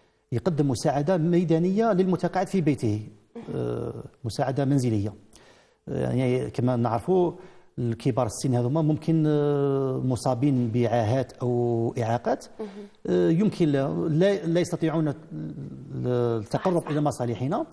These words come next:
Speaker 1: وبالتالي أنا حد موظف متخصص هو يروح له من المنزل تاعه.
Speaker 2: مهم. يعني، الرقمنة نشوفوها أصبحت،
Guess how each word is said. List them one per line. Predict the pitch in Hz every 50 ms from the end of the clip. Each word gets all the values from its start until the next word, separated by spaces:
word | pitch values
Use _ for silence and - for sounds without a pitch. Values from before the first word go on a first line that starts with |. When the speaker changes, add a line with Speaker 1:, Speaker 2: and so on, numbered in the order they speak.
| - - -
Speaker 1:
وبالتالي | - 165 180 - - 185 196 226 -
أنا | - - 135 143 170
حد | - - 202 180
موظف | 175 165 156 143 139 117 143 160 -
متخصص | 127 - 139 - - 170 - - 185 - 160
هو | 196 208
يروح | 180 165 156
له | 214
من | 214 185
المنزل | 151 135 120 110 104
تاعه. | - - -
Speaker 2:
مهم. | 226 233 220 - - - - -
يعني، | 220 226 247 247 - -
الرقمنة | 233 233 262 262 - 262 247 240 240
نشوفوها | 240 240 247 233 - 247 240 214 233 220 214 214 214 214 208 208 208
أصبحت، | 208 - 240 - - - 220 - - -